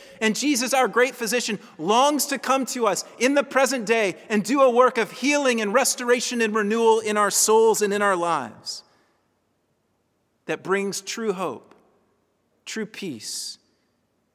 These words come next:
true joy. What Peter's readers have experienced, this new birth into a living hope, this was according to God's great mercy, verse three.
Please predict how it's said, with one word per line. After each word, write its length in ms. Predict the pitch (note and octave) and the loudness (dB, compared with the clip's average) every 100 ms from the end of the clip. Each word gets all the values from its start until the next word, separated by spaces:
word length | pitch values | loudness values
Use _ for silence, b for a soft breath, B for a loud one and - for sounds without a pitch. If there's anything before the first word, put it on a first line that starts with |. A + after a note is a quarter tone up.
| _ - | _ -18
true 240 | - E3+ | -12 -12
joy. 340 | C#3+ C3 A#2+ - _ _ _ _ _ _ _ _ _ _ _ _ _ _ _ _ _ _ _ _ | -10 -12 -12 -20 _ _ _ _ _ _ _ _ _ _ _ _ _ _ _ _ _ _ _ _
What 200 | F#3+ G3+ | 0 0
Peter's 380 | A3 A3+ G#3+ E3+ | 0 0 0 0
readers 420 | G#3 A3 G#3 - - | 0 4 4 2 -4
have 120 | G3+ F#3+ | -2 0
experienced, 800 | - - - G#3 G#3 G3 - - | 0 -4 0 0 2 -2 -6 -2
this 240 | G#3+ - | -2 0
new 180 | G#3 G3+ | -4 -6
birth 360 | E3 G#3 G#3 | 0 0 0
into 280 | G#3+ F#3 G#3+ | -6 -6 -2
a 40 | F#3+ | -2
living 300 | G3 G3+ E3+ | 0 -2 0
hope, 300 | G3 G3 B B B B | -2 -2 B B B B
this 360 | F#3 G#3 - F#3 - | 0 0 -2 -6 -6
was 160 | F#3+ F#3+ | -2 -2
according 480 | - G3+ G3+ G#3 | -2 0 2 2
to 120 | F#3+ F3+ | -4 -4
God's 360 | F#3 F#3 D#3+ | 0 0 0
great 260 | - F#3+ F#3 | 0 0 2
mercy, 380 | F3+ F#3 G3 F3+ | 0 0 -2 0
verse 260 | G3 - | 0 0
three. 360 | - F3+ F3 | -2 0 0